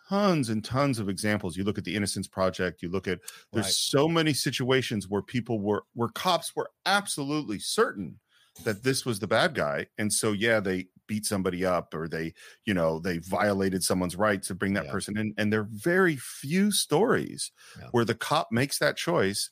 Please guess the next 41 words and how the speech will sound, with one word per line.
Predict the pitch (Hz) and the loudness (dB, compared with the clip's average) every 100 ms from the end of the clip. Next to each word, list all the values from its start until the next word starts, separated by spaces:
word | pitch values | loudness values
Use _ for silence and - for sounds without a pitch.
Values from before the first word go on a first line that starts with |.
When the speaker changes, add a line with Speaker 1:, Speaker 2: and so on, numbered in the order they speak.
| - | -4
Speaker 1:
and | 98 95 | 0 2
they | 95 | 0
were | 92 | -2
wrong. | 87 85 76 60 - _ _ _ | 0 0 0 -4 -12 _ _ _
Speaker 2:
Right. | 92 78 - _ 113 | -10 -10 -12 _ 0
Speaker 1:
And | 110 110 110 | 4 2 0
the | - 113 | 0 2
one | 104 151 180 | 4 4 4
I | |
can | 156 120 | 2 0
think | 113 220 | 0 2
of | 113 | 2
where, | 101 123 | 2 4
by | 147 190 | 4 4
the | |
way, | 147 120 - | 6 4 2
I | |
don't | 107 120 135 | 0 2 0
think, | 131 - | -2 0
actually | 104 - 107 | 0 0 -2
think | 107 98 | -2 -2
he | 95 | -4
was | 90 - | -4 -2
wrong, | 160 180 92 95 - - - | 0 2 0 -4 -10 -10 2
but | 117 - | 2 4
is | 110 - | 0 0
Touch | 143 127 | 0 0
of | 117 | 0
Evil. | 131 92 - | 0 -2 -6
Touch | - 127 | -2 -2
of | 123 | 0
Evil | 120 120 101 | 0 0 0
explores | 95 - - 95 90 | -2 -4 -2 0 0
this | - 90 87 | -2 -2 -2
idea | 85 82 80 76 | -2 -2 -4 -2
Speaker 2:
Oh, | 110 | -2
yeah, | 110 101 123 101 - | -2 -2 -2 -2 -8
that's | 98 | -10
right. | 117 135 - | -6 -2 0
Speaker 1:
of | 101 | 0
the | 107 | 0